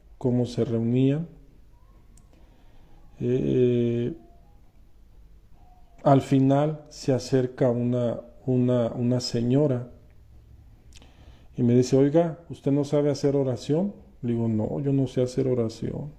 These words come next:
"¿Por qué?". "Es que le habíamos comentado a su hermano que mañana mi hija va a ser operada y queríamos que,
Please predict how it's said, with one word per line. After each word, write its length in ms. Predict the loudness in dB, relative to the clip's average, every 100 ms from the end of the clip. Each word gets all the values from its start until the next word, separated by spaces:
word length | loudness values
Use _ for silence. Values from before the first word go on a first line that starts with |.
| -6
"¿Por 200 | -2 0
qué?". 280 | 0 -2 -4 -18 -20 -20 -20 -20 -20 -20 -4
"Es 120 | -2 6
que 140 | 6
le 60 | 8
habíamos 360 | 2 0 -4
comentado 640 | -4 -4 -2 0 0 0
a 20 | -2
su 160 | -2
hermano 600 | 0 2 2 2 0 -4 -12 -20 -20 -20 -20 -20 -20 _ _ _ _ -6
que 140 | 2 4
mañana 540 | 4 2 2 2 0
mi 180 | 0 -2
hija 220 | -2 -4
va 140 | -4
a 40 | -4
ser 220 | -2 -2
operada 720 | -4 0 2 2 0 -2 -6 -14 -20 -20 -20 -20 -20 -20 -20 -20 -20 -20 -16 -6
y 80 | 0
queríamos 640 | 4 4 4 2 -2 -6
que, 600 | -2 0 2 0 -4